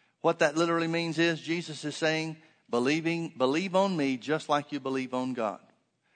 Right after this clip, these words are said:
Think about the statement that he's making. Now, these guys accept it because they've been with him for three years. They've seen what he's done. They've heard what he said, heard what he's preached. They've witnessed him day after day after day, and I have no doubt that they're convinced,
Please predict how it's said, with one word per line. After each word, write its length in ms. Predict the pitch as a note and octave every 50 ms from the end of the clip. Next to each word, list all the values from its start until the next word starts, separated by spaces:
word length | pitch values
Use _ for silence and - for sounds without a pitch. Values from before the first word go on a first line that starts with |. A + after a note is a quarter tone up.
| _ _ _
Think 240 | - F3+ G3 G#3+ -
about 260 | A#3 F#3+ F#3+ F#3 -
the 80 | - C#3+
statement 520 | - - - F3+ E3+ D#3+ C#3+ C3+ C3 -
that 120 | - C#3 C#3
he's 180 | D3 D3 C#3
making. 440 | - C#3+ C3+ C3 - - - - - _ _ _ _ _ _ _ _ _ -
Now, 60 | B2+
these 220 | C#3 G#3 B3 A#3+
guys 260 | - G3+ F#3 E3+ C#3+
accept 440 | C3 B2+ - - G3 G3 F#3 - -
it 120 | - - - _ -
because 300 | C3 C3 - E3 D3 C3
they've 140 | C#3+ C#3+ C3+
been 160 | C#3+ C#3+ C#3
with 120 | C#3+ C#3+
him 100 | C3+ C3
for 100 | A#2+ -
three 260 | A2+ - B2 A#2+ A#2+ A2+
years. 400 | G#2 G2 F#2 F#2+ - - - - _ _ _ _ _ _ _ _ -
They've 180 | B2 B2 A#2+
seen 320 | - - E3 E3+ E3+ E3 D#3
what 100 | D#3+ D#3+
he's 160 | D#3 D3 C3+
done. 300 | B2+ D3+ D#3 D#3 D#3+ D#3
They've 180 | C3+ A#2+ A2+ G#2+
heard 240 | A2 D3 D3+ D#3
what 140 | D3 D#3 D#3+
he 100 | D#3 D#3+
said, 380 | D#3 - - D#3 D3 D3 C#3+ C#3
heard 220 | C3+ D3 D3+ D3
what 140 | D3+ D#3 D3+
he's 120 | D#3+ D#3+
preached. 420 | D#3 - - C3+ B2+ B2+ B2+ - - _ _ - - - - - _
They've 220 | - C#3 D3 C#3 B2
witnessed 480 | C3 E3 A3 A3+ - D3 C3 B2 - -
him 140 | C#3 C3 B2+
day 240 | A#2 D#3 E3 E3+ E3
after 260 | D#3+ D#3+ - D#3+ C#3+
day 160 | D3 D3 D3
after 200 | C#3+ C#3 - C#3+
day, 280 | B2+ C3 C3 C3+ C3+ C3
and 100 | B2+ B2+
I 140 | B2+ C#3
have 200 | C#3 C3+ B2+ A2
no 220 | A#2 B2+ D#3 G#3 A3
doubt 320 | F3 D3 C3+ C3+ C3+ -
that 140 | - B2+ -
they're 180 | C#3+ C#3+ D3 D3
convinced, 640 | - D3 C3+ B2 D3 D3+ C#3+ C#3+ C3 - - -